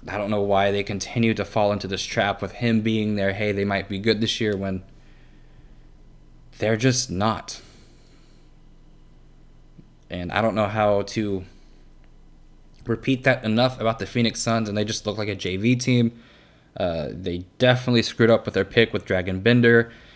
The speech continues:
Josh Jackson doesn't look like he improved going into year two. Uh, DeAndre Ayton does look pretty well for a offensive rookie, but again, that's just offense. Um,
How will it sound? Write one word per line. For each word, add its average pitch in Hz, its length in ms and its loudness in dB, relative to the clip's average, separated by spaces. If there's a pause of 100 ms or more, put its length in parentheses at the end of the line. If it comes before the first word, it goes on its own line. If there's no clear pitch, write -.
(500)
Josh - 280 0
Jackson 120 440 4
doesn't 110 220 2
look 110 140 -4
like 95 120 0
he 107 140 -2
improved 104 420 0
going 104 200 2
into 95 120 -2
year 90 140 -6
two. 123 680 2 (360)
Uh, 98 200 2
DeAndre 127 380 4
Ayton 120 300 0
does 143 300 2
look 147 200 -2
pretty 139 220 0
well 123 260 2
for - 180 -6
a 104 100 2
offensive 107 600 -2
rookie, 110 240 0
but 104 160 -2
again, 98 200 -2
that's 92 200 -4
just - 240 -12
offense. 117 640 -2 (460)
Um, 78 360 -10